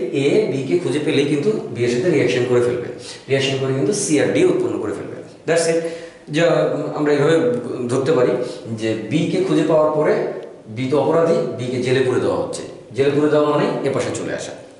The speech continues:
ব্যাপারটা সেভাবে আমরা কম্প্যারিজনে আসতে পারি। তাহলে এ কে যখন আমরা, এ, এ যখন বি কে খুঁজে পাবে, বি এর প্রাচুর্যের উপরে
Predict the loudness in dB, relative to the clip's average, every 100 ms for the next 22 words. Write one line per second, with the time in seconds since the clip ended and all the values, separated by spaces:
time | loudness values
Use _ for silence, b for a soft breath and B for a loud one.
0 | -6 -2 -2 -2 0 2 2 2 2 0
1 | 0 0 2 2 2 0 -2 -6 -10 -6
2 | -2 0 -2 -4 -4 -4 -4 -6 -8 -12
3 | -18 -20 -20 -20 -16 -12 B B B -2
4 | 2 4 4 2 2 4 4 4 2 0
5 | 0 0 2 2 0 0 -4 -2 0 2
6 | 2 0 -2 0 2 2 0 2 4 4
7 | 2 -2 -4 -2 0 -2 0 0 0 0
8 | 2 2 2 0 B B -8 0 4 4
9 | 2 0 -4 -2 0 2 4 4 4 2